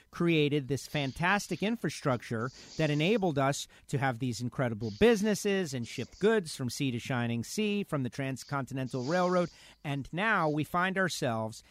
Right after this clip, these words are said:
in a competition with China for leadership of the world. And they have invested greatly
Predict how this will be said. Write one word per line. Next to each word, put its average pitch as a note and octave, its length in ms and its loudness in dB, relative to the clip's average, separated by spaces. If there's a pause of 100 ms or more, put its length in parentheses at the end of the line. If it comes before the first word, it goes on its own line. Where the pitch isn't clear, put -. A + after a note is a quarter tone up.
(180)
in D3 300 -4 (100)
a A#2+ 300 -6
competition G3 1040 -2 (840)
with D#3+ 480 0 (180)
China G3 640 0 (340)
for D3 240 0
leadership G3 720 0
of D3 200 -2
the C#3 120 0
world. D3+ 500 0 (340)
And C3 280 -2
they D#3 640 0 (220)
have B2+ 420 -4
invested E3+ 840 0 (220)
greatly C#3+ 680 -2